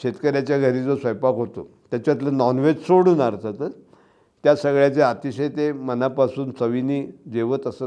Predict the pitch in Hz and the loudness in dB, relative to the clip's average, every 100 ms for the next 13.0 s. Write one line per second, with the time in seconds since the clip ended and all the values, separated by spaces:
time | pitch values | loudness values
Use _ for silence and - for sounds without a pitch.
0 | - 113 120 120 107 101 95 _ _ - | -10 -6 -6 -6 -10 -14 -20 _ _ -20
1 | _ _ _ _ _ _ _ - 180 214 | _ _ _ _ _ _ _ 2 4 4
2 | 190 226 247 247 - _ _ - 143 139 | 2 2 2 0 -10 _ _ -12 -4 -2
3 | 220 214 220 196 175 143 139 123 90 - | -2 0 4 6 4 2 0 0 -4 -12
4 | _ _ _ _ _ _ _ - 175 180 | _ _ _ _ _ _ _ 0 2 2
5 | 196 190 175 160 147 160 151 147 151 151 | 6 6 6 6 6 6 4 2 4 2
6 | 147 147 143 123 - _ _ _ _ _ | 2 2 0 -2 -10 _ _ _ _ _
7 | _ - 143 - 143 165 156 131 135 139 | _ 0 2 4 2 2 0 -4 0 0
8 | 135 131 127 123 117 98 127 160 147 143 | 0 0 0 0 -2 0 0 0 -2 -4
9 | 127 131 123 117 110 107 92 82 - _ | -2 -2 -2 -2 -4 -6 -6 -10 -16 _
10 | _ _ _ _ - 143 190 185 196 208 | _ _ _ _ -4 0 4 6 6 6
11 | 202 160 - 95 - _ _ _ _ _ | 4 2 -2 -16 -18 _ _ _ _ _
12 | _ _ 120 170 208 170 143 165 190 | _ _ 2 4 6 4 2 2 4